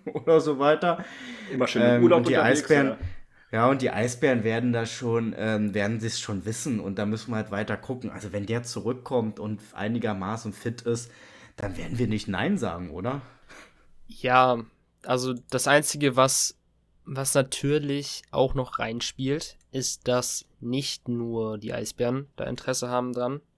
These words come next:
Speaker 3: Byron zu holen, was ja auch klar ist. Wenn ein guter Import frei wird, der sich auch schon in einer gewissen Liga präsentiert hat, dann sind da immer mehrere Vereine dran. Ich würde, also ich hab's auch auf Twitter mal so verfasst,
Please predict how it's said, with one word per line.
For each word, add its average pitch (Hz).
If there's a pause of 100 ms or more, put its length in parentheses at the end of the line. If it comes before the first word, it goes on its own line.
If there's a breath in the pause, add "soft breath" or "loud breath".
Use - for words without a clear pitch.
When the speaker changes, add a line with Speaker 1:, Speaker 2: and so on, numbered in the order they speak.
(320)
Speaker 3:
Byron 120
zu 120
holen, 131
was 117
ja 110
auch 120 (200)
klar 117
ist. - (240)
Wenn 123
ein 120 (160)
guter 135
Import 127
frei 120
wird, 147
der 117
sich 123
auch 127
schon 131
in 131
einer 120
gewissen 117
Liga 117 (200)
präsentiert 117
hat, 127 (600 loud breath)
dann 117
sind 127
da 131
immer 123
mehrere 117
Vereine 107
dran. 107 (880 loud breath)
Ich 131
würde, 139
also 123
ich -
hab's -
auch -
auf 127
Twitter 120
mal 110
so 117
verfasst, -